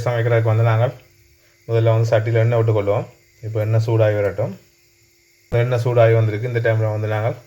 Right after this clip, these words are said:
கடுகு, பெருஞ்சீரகம் சேர்த்துக்கொள்வோம். இப்போ இந்த கடுகு வெடிச்சு வரட்டும்.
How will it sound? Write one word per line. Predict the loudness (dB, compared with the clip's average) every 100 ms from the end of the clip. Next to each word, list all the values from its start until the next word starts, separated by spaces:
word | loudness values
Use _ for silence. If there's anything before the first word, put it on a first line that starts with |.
| _ -4
கடுகு, | 0 2 2
பெருஞ்சீரகம் | 2 0 0 -2
சேர்த்துக்கொள்வோம். | -4 -6 -6 -6 -6 -10 -18 -20 -20 -20 -20 _ _ _ _ _ _ _ _ _ -20 -20 -18 -10 -4
இப்போ | 0
இந்த | 0 0
கடுகு | 2 2 2
வெடிச்சு | 0 0 0
வரட்டும். | 0 -4 -6